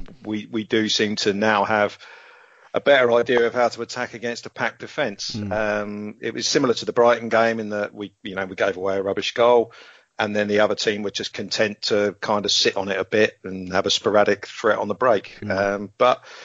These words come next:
Speaker 2: you know, Che Adams' goal five minutes after half time, which did owe a lot down to a pretty poor bit of goalkeeping by, uh, by Henderson, that,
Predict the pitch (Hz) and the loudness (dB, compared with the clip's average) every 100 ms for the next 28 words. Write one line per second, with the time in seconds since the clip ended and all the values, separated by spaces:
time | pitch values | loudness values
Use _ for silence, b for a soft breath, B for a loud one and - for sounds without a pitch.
0 | B B B B 117 113 113 - 123 107 | B B B B 0 2 2 2 4 4
1 | 104 104 - 120 117 104 - _ _ _ | 2 -2 2 4 4 -2 -16 _ _ _
2 | 117 110 110 - 101 110 104 - 110 113 | 0 0 -2 -6 -4 -2 -2 0 0 0
3 | 117 131 117 - 98 101 98 104 - - | -2 2 0 0 -2 0 2 0 0 -2
4 | 101 101 - 95 90 - - 117 107 - | 0 -2 -4 -4 -6 -12 -8 -6 -6 -6
5 | 110 98 90 _ 104 90 104 98 - 92 | -2 -2 -2 _ 2 4 2 2 0 -8
6 | - 95 87 _ 98 92 92 92 92 87 | -6 -12 -12 _ 0 4 4 2 -2 -6
7 | 98 90 95 98 92 107 95 101 98 | -4 -4 -4 -6 -6 -8 -2 0 0